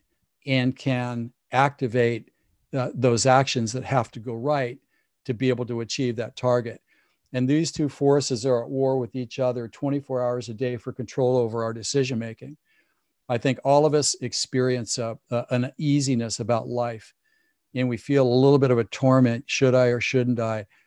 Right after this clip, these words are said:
Yeah, maybe I should do this. Maybe I should do that." Eh, eh, eh, eh, eh. Like twenty-four hours a day, when our eyes first open till they close at night, we have this kind of uneasiness, this unrest, this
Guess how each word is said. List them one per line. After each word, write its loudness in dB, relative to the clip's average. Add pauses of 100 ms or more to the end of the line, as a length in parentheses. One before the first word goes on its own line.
(180)
Yeah, 0
maybe 0
I -4
should -8
do -4
this. -4
Maybe -6
I -6
should -10
do -4
that." -4
Eh, -6
eh, -6
eh, -2 (180)
eh, -2
eh. -2 (520)
Like 0
twenty-four 0
hours -2
a -10
day, -6 (200)
when -2
our -4
eyes 0
first -2
open 2
till 0
they 0
close 2
at -8
night, 0 (560)
we 2
have 4
this 0 (260)
kind 0
of -4
uneasiness, 2
this -8
unrest, -6
this -8